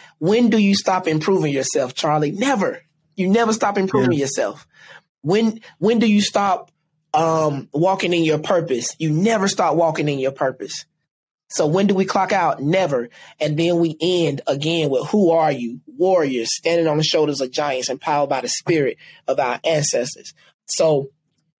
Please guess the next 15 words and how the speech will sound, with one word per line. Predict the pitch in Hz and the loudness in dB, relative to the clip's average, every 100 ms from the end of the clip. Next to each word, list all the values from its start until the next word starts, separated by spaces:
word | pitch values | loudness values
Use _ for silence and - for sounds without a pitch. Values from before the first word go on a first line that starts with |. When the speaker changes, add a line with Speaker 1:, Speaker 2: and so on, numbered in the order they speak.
| _ - | _ -2
Speaker 1:
that's | 214 262 | 0 0
the | 147 | -2
first | - 202 202 196 | 0 0 0 0
thing | 180 170 | 2 2
they | 170 | 2
learn | 156 160 165 143 | 2 2 0 0
when | 139 | 0
they | 147 | 0
become | 147 160 135 | 0 -2 -2
a | |
scholar | - 151 147 131 127 - _ - | -2 -2 0 0 -2 -6 _ -14
of | 123 | -10
kip | - 160 151 | -4 -2 0
Atlanta | 139 139 127 120 | 0 0 -2 -4
Collegiate. | - 117 139 143 107 101 | -4 -2 0 -2 -4 -10